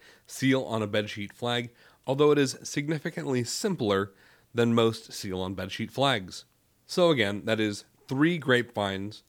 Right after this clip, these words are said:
on a white shield on a blue background, and under the white shield there exists a banner in Latin.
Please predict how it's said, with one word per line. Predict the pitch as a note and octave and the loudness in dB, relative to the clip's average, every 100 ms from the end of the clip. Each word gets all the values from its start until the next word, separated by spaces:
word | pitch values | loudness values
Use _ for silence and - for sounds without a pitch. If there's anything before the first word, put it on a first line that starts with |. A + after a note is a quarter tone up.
| _ _ | _ _
on | G#2 A2 | -2 0
a | G2 | 0
white | F#2+ G#2+ C3 C3+ | 2 2 2 0
shield | - - B2 G2 F#2 G2 _ _ _ _ _ - | -6 -2 0 0 -2 -6 _ _ _ _ _ -6
on | G#2+ | -4
a | |
blue | F#2+ F#2 A2 A2+ A2+ | -4 -2 2 2 2
background, | G#2+ G2 G2 F2 F2 F2 - _ _ _ - | -2 -4 -4 -10 -10 -12 -16 _ _ _ -4
and | C#3 | 2
under | C#3+ D3+ | 4 4
the | C3+ | 4
white | A#2 A2+ - | 4 2 0
shield | - G2 F#2+ F#2 | -4 -2 -4 -6
there | G2 F#2+ | -6 -4
exists | F#2+ G2+ F#2+ - - - _ _ _ _ - | -4 -6 -8 -8 -14 -20 _ _ _ _ -4
a | A2 | -4
banner | G#2 A#2 G#2+ G2+ F#2+ F2+ _ _ G#2 | 0 0 0 0 -4 -6 _ _ -8
in | G#2 | -6
Latin. | F#2 F2+ E2+ | -6 -8 -12